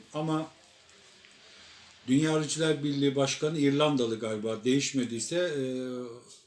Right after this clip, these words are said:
başkanın, e, zannedersem yığılcı arısı ile ilgili Türkiye'ye geldiğinde üç dört tane yığılcı arısını aldı. İrlanda'ya götürdü. Çok memnun kaldı. Sonra Türkiye'den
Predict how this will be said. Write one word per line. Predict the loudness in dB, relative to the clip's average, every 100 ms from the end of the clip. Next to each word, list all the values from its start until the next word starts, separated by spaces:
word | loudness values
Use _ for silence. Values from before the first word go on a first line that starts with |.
| _ _ -6
başkanın, | -4 -2 -2 -2 -4 -4 -2
e, | 0 2 -2 -6 _ _ _ _ _
zannedersem | -6 -2 0 0 0 -2
yığılcı | 0 2 2 4 2
arısı | 2 0
ile | 0 2
ilgili | 2 2 0 -2 -6 -20 -20 -20 _ _ -12
Türkiye'ye | -8 -6 0 0
geldiğinde | 2 0 0 -2
üç | -4 -4 -4
dört | -6 -4
tane | -4 -2
yığılcı | 0 0 0 0
arısını | 0 -2 -2 0
aldı. | 0 0 -2 0
İrlanda'ya | 0 2 2 2 2
götürdü. | 4 2 -2 -6 -6 -6
Çok | -6 0
memnun | 4 4 4
kaldı. | -2 -2 -2 -2 -4 -6 _ _ _ _ _ _
Sonra | -4 0 2 2
Türkiye'den | -2 -4 0 2 2 2 0